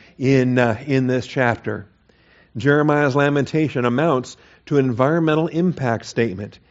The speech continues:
Actually, it's the second time we've had this come up. I mentioned, I made mention of this a couple weeks ago in chapter twelve. When you and I fail in our responsibilities,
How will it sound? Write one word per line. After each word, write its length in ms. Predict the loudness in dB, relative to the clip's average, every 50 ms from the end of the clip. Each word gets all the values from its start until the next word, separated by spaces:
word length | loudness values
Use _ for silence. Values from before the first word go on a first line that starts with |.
| _ _ _ _ _ _ -2
Actually, 260 | -2 -2 0 -4 -6
it's 80 | -4
the 80 | -4 -6
second 380 | -2 -2 -2 -2 0 -4 -4 -4
time 320 | -4 -4 -2 -2 0 0
we've 140 | 0 0 0
had 280 | -2 -4 -4 -4 -2
this 140 | -2 -4 -4
come 280 | -4 -4 -4 -4 -4 -4
up. 200 | -8 -10 -12 -18 _ _ _ _ _ _ -10 _ -2
I 40 |
mentioned, 280 | 2 2 2 2 0 -2
I 40 | 0
made 180 | 2 2 2
mention 340 | 2 0 -2 -2 -2 -4 -2
of 60 | 0
this 140 | 0 -2 -2
a 20 | -2
couple 220 | -6 -4 -4 -2
weeks 240 | -2 -2 -4 -4 -6
ago 220 | -4 -2 0 0
in 80 | -2 -4
chapter 400 | -2 -2 -2 -2 -2 -2 -6 -10
twelve. 500 | -8 -6 -6 -6 -6 -6 -10 -12 -16 -18 -20 _ _ _ _ _ -20 -20 -20 -20 -10
When 300 | _ 4 4 4 6 4
you 260 | 4 6 6 8 8 8
and 140 | 6 6
I 280 | 6 6 6 6 4 2
fail 600 | 0 -4 -2 0 2 4 6 6 4 4 4 2
in 80 | 2 0
our 380 | 0 0 0 -2 -4 -6 -12 -20 -20 -20 -16 -8
responsibilities, 1120 | -8 -8 -4 0 0 0 0 0 -2 -2 0 2 4 4 4 4 4 0 -2 -4 -6